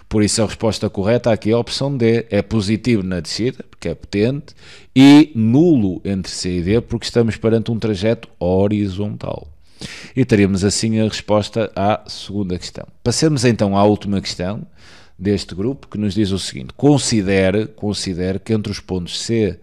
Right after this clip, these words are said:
e D, que distam treze metros entre si, atuam no carrinho forças de travagem, cuja resultante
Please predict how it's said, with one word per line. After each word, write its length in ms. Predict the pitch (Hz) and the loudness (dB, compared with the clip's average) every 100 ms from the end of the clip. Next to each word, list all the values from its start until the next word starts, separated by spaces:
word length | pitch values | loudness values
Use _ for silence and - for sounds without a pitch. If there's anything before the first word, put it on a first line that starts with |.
| - - - - - - | -20 -20 -20 -20 -10 0
e 300 | 110 104 - | 2 2 0
D, 560 | 85 85 104 101 107 113 - - - | -8 -2 2 2 0 -4 -14 -20 -6
que 100 | 117 | -2
distam 420 | 104 113 - 110 | 2 2 2 -2
treze 360 | 98 107 101 92 | 2 2 2 0
metros 440 | 104 95 95 82 | 0 0 -2 0
entre 200 | 107 98 | 0 0
si, 440 | - - 98 135 180 - - - | -2 -2 0 -2 -8 -18 -20 -2
atuam 520 | 107 - 170 160 110 | 0 6 8 10 8
no 260 | 101 113 117 | 6 4 4
carrinho 440 | 110 95 120 139 | 4 2 2 0
forças 560 | 117 - 139 139 135 95 | -2 0 0 0 -4 -2
de 120 | 139 | -4
travagem, 840 | 151 180 127 95 87 78 80 57 - - - - - | -4 -6 -2 -2 -2 -4 -10 -12 -18 -20 -20 -20 -14
cuja 420 | - 139 120 123 117 | 4 4 6 4 4
resultante 1400 | 139 196 160 107 127 107 - - 151 135 110 - 107 104 | 6 6 6 4 4 2 -2 4 6 8 4 0 -2 -2